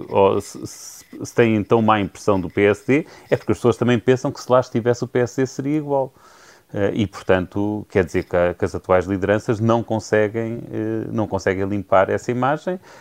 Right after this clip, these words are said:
além de não, de facto, de não apresentarem, não conseguirem apresentar um projeto para, eh, para o país, em que uma pessoa perceba exatamente o que é que o P S D vai fazer diferente. Eu, de facto,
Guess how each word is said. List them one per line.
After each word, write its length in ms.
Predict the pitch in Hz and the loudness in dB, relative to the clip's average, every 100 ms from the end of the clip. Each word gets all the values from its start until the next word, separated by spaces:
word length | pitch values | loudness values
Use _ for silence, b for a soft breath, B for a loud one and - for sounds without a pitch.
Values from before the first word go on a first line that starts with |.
| B | B
além 380 | 131 98 190 | 2 4 0
de 120 | 202 110 | 0 0
não, 460 | 110 117 120 123 | 2 2 0 -4
de 80 | - | -8
facto, 400 | - 95 95 - | 0 0 0 -6
de 80 | 104 | -4
não 160 | 107 101 | -2 -2
apresentarem, 880 | - - 104 92 92 107 104 95 82 _ _ _ _ | -4 -4 0 2 2 0 -6 -8 -12 _ _ _ _
não 220 | 117 127 | 2 2
conseguirem 400 | 110 95 - 104 | 2 -2 0 0
apresentar 420 | 92 - 95 92 | -2 -4 0 2
um 80 | 101 | 0
projeto 480 | 98 95 87 87 - _ | -4 -8 -2 -2 -2 _
para, 340 | 98 92 92 b b b _ | -2 0 -6 b b b _
eh, 380 | 101 101 101 101 - - | -2 -2 -2 -6 -8 0
para 160 | 104 | 2
o 60 | 107 | 2
país, 340 | - 113 131 | 2 2 4
em 60 | 98 | 0
que 80 | 95 | -4
uma 40 | |
pessoa 160 | - 101 | -4 -6
perceba 380 | - - 104 | -2 0 2
exatamente 640 | 107 101 98 101 101 104 - | 2 2 2 0 -4 -4 -6
o 40 | |
que 120 | - | -6
é 20 | |
que 140 | 110 113 | -6 -6
o 60 | |
P 120 | 98 107 | -2 0
S 220 | 101 - | 0 0
D 100 | 104 | 0
vai 160 | 110 | 2
fazer 300 | 110 107 107 | 0 -2 -4
diferente. 440 | 110 113 - 110 85 | -4 -6 -2 -2 2
Eu, 120 | 131 | 0
de 60 | - | 2
facto, 440 | 127 131 - 165 | 0 0 -6 -16